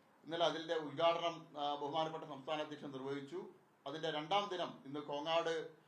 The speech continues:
ആ, മണ്ഡലത്തിൽ നിന്ന് ആരംഭിക്കുന്നത്. വൈകിട്ട്, ആ, കല്ലേപ്പുള്ളിയിൽ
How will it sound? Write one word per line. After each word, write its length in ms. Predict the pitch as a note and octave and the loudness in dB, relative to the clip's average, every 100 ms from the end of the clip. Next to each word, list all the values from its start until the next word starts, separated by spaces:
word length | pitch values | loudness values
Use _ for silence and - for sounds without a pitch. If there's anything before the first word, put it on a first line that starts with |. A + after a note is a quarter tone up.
| - - - | -20 -18 -4
ആ, 220 | C3+ C#3 | 0 0
മണ്ഡലത്തിൽ 340 | C#3 C#3 F#3+ D3+ | 0 0 -2 -2
നിന്ന് 140 | D3+ | 0
ആരംഭിക്കുന്നത്. 540 | C3+ C3 C3+ C3+ D#3 | 0 0 -6 -6 -4
വൈകിട്ട്, 640 | F#3+ D#3 D3+ F#3 F#3 G3 F#3+ - - _ _ - | -2 -2 -2 -2 0 -2 -2 -10 -20 _ _ -8
ആ, 240 | C3 C3+ C3+ | 0 2 0
കല്ലേപ്പുള്ളിയിൽ 920 | C3 D#3 F#3 F#3 F#3 F3+ F3 G#3+ A#3 | 0 0 0 0 0 0 0 -2 -4